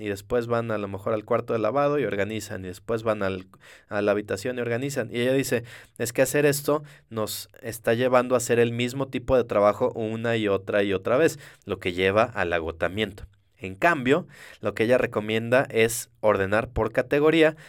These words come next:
para que hagas un tipo de trabajo en su totalidad, sin importar dónde se encuentren los objetos en su espacio. Por ejemplo,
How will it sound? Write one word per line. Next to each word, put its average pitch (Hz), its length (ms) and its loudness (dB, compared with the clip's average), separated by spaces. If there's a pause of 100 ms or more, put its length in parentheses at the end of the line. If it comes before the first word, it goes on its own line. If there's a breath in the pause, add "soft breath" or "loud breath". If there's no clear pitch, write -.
(160 loud breath)
para 113 260 6
que 127 120 4
hagas 139 400 6
un 139 220 -6
tipo 151 260 0
de 147 80 2
trabajo 131 480 4
en 131 60 -2
su 135 180 -4
totalidad, 147 600 4 (260)
sin 101 220 -10
importar 101 580 0
dónde 110 260 4
se 107 120 -6
encuentren 101 400 -4
los 92 160 -8
objetos 101 380 -8
en 104 100 -12
su - 100 -12
espacio. - 360 -2 (440 loud breath)
Por 95 140 2
ejemplo, 110 380 0